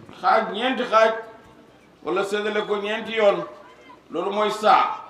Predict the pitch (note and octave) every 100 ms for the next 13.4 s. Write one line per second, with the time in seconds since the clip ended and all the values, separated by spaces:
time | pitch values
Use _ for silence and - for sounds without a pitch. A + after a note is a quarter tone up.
0 | - - - - F3 A#3 A#3 A#3 A3+ G#3
1 | A3+ A3+ - - - - - _ _ -
2 | C3 G3+ G#3 G3+ G#3 A3 A3+ G3 A3 G#3+
3 | A3 G#3 G#3+ A3 G#3+ A3+ G3+ G3+ A3 G#3
4 | A3 F3 A3 A3 A3 A3+ G3 A3+ - -
5 | - - - - - - E3+ F#3 G3 G3+
6 | G#3 G#3+ G#3+ A3 A#3 A#3+ - - - -
7 | - - - - - - - - - C#3+
8 | G3 F3+ G#3+ G#3+ G3+ G3 G#3+ G#3+ A3 A3+
9 | E3 G3+ F#3+ G#3 G#3 G#3+ G#3 G3+ D3+ B2
10 | - - - - _ - - F3 G3+ G3+
11 | G#3 A3+ A3 A#3 A#3 - G3 F3+ - -
12 | - F3+ D3+ G3+ G#3 G3 G#3+ A3 A3+ A3
13 | G3+ G3 F#3+